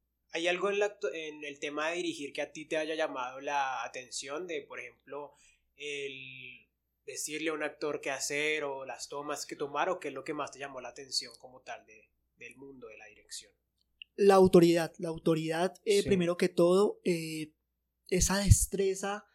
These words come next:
Speaker 2: con la cual marcan cada escena, marcarle a cada actor, aparte de todo, pues, marcar cámaras y demás, teniendo en cuenta que antes hay un proceso de guión técnico, guión para... Eh, el guión técnico que es el guión para,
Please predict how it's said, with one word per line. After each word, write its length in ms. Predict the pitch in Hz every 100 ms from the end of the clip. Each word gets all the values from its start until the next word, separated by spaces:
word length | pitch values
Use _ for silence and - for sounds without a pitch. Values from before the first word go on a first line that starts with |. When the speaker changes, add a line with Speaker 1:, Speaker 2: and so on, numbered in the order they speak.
| _ _
Speaker 2:
con 200 | - 196
la 160 | 185 180
cual 380 | 170 160 160
marcan 540 | 170 185 196 196 202 196
cada 240 | 208 196
escena, 420 | 196 - 196 185
marcarle 460 | 175 175 175 160 170
a 120 | 175
cada 300 | - 196 185
actor, 500 | 180 - 190 170 175 - _ _
aparte 460 | - - 160 156 -
de 180 | 190 196
todo, 360 | 190 170 170
pues, 180 | 175 185
marcar 460 | 175 170 - 151 151
cámaras 540 | 185 185 185 185 180
y 100 | 196
demás, 400 | 170 160 156 165 - - -
teniendo 520 | 196 170 170 175 180
en 100 | 233
cuenta 360 | 247 247 269 277
que 160 | 190
antes 440 | 160 185 226 247 247
hay 160 | 240
un 80 | 226
proceso 640 | 220 220 220 208 202 202 - - -
de 160 | 175
guión 340 | 160 175 180 180
técnico, 600 | 202 202 196 202 196 175
guión 280 | 170 165 165
para... 760 | 180 175 175 165 160 147 135 _ _ - - _ _
Eh, 720 | - 170 160 156 151 151 156 -
el 140 | 185
guión 140 | 170
técnico 320 | 170 185 196 208
que 80 |
es 120 | 185 -
el 180 | 175 180
guión 220 | 190 180
para, 520 | 190 185 165 156 160